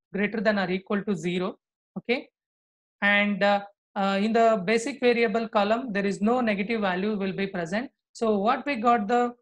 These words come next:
solution, Z J value minus four is the, uh,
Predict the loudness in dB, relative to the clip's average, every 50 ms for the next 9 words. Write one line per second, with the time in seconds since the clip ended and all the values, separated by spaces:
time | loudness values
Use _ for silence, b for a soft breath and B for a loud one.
0 | _ _ -8 0 0 0 0 0 -4 -6 -6 -4 -4 -4 -4 -4 -2 -2 -2 0
1 | 2 0 0 2 2 0 -2 -2 -4 -4 -2 -2 0 0 0 0 0 -2 -6 -8
2 | -8 -6 -6 -8 -8 _ -4 -4 -4 -2 -2 -2 -2 -2 -4 -8 _ _ _ _
3 | _ _ _ _ _ _ -2 -2 0 0 0 0 -2